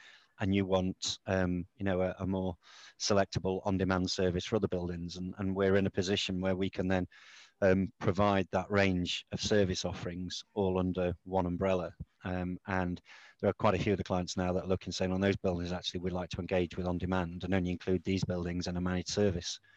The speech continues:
um, setup." A-, and that's great, um, because either way, you're still getting to do the work.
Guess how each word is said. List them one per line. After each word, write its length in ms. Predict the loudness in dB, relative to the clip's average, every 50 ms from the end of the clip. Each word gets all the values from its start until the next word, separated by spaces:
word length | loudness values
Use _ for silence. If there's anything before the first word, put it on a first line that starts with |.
| -20 -20 _ _ _ -4
um, 200 | -2 -2 -2 -2
setup." 480 | -2 0 -2 -2 0 -2 -4 -4 -6 -10 _ _ -6
A-, 100 | -6 -6 -4
and 120 | -2 -2 -2
that's 160 | -2 -2 0
great, 320 | 4 6 6 6 4 0 -6 _ _ -8
um, 220 | -6 -6 -6 -8 -10 _ -12
because 240 | -6 -4 0 0 2
either 160 | 2 2 2
way, 200 | 4 4 4 4
you're 160 | 2 -2 -2
still 220 | -2 0 0 0 0
getting 340 | 0 -2 -4 -4 -6 -8 -8
to 100 | -8 -6
do 140 | -4 -4 -2
the 80 | 0
work. 340 | 0 0 0 0 -2 -6 -12